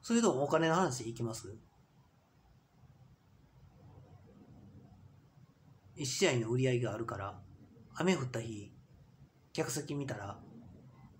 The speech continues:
晴れの日でも最下位のチーム、八千人ぐらいとかですよ、お客さん。その中、全員が全員しっかりとお金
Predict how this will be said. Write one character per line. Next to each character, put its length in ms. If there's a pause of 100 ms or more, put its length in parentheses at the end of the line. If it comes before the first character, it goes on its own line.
(600)
晴 200
れ 40
の 60
日 180
で 80
も 120
最 180
下 120
位 60
の 60
チ 140
ー 80
ム、 140 (1160)
八 140
千 180
人 120
ぐ 80
ら 80
い 20
と 80
か 80
で 80
す 160
よ、 140 (480)
お 40
客 160
さ 220 (480)
ん。 20
そ 160
の 60
中、 420 (200)
全 180
員 60
が 80
全 160
員 160 (120)
し 120
っ 40
か 100
り 40
と 80
お 40
金 320